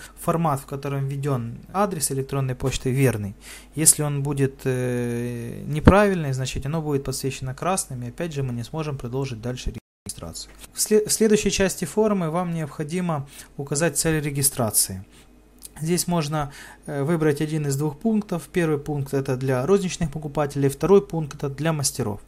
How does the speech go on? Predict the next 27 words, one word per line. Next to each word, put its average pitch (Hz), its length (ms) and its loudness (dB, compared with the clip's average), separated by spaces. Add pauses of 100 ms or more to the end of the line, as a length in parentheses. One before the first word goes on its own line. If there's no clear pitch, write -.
Можете 208 560 2 (100)
не 190 320 0
проверять, 175 600 2
я 151 160 0
вам 139 140 -2
сразу 185 280 -2
скажу, 156 320 -4
что 143 220 -2
цены 147 560 0
для 147 260 0
мастеров 147 480 2
и 135 40 0
для 143 120 4
розничных 139 640 4
покупателей 131 600 -4
будут 127 460 -4
от-, - 80 -16
отличаться, 151 720 0 (320)
но 180 60 0
не 180 100 0
спешите 156 840 0 (240)
регистрироваться 156 960 2
все 160 220 -2
как 143 160 -6
мастера. 120 480 -4 (420)
Если 180 360 4
вы 165 480 -2